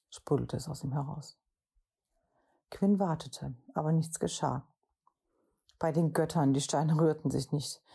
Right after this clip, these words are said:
Ihm sank der Magen in die Knie. Er hatte die falsche Antwort gegeben. Warum hatte er das nur getan? Er war einer Eingebung gefolgt, dass eine Frau, die keine Magie nutzte, mit Sicherheit nicht Magier als Bannwort gewählt hätte.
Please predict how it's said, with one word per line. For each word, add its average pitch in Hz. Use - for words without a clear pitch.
Ihm 165
sank 127
der 139
Magen -
in -
die -
Knie. -
Er 175
hatte 170
die 175
falsche 170
Antwort 170
gegeben. 156
Warum 196
hatte 190
er 135
das 180
nur 208
getan? 202
Er 185
war 175
einer 190
Eingebung 139
gefolgt, -
dass -
eine -
Frau, 165
die 135
keine 165
Magie 170
nutzte, 160
mit 170
Sicherheit 165
nicht 175
Magier 202
als -
Bannwort 127
gewählt 131
hätte. -